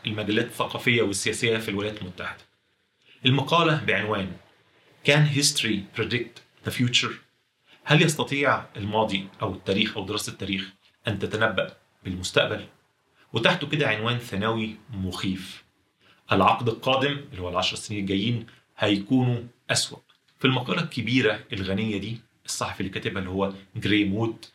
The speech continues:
عمل عدد محترم من المقابلات مع مؤرخين وخبراء في الكتابة التاريخية، لكن أهمهم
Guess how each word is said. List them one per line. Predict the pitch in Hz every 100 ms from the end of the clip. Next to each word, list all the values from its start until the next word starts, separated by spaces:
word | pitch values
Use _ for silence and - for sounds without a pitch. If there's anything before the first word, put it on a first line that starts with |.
| _ _ _ _ _ -
عمل | - 139 120
عدد | 104 127 107 101
محترم | 104 - - - 123 104
من | 98
المقابلات | 95 117 101 110 - 101
مع | 90 90 104
مؤرخين | 98 101 95 95 117 107
وخبراء | 95 95 98 107 - - _ -
في |
الكتابة | - - 110
التاريخية، | 107 101 - - - _ _ _ _ _ _
لكن | 113 107 -
أهمهم | 120 98 101 127 143 139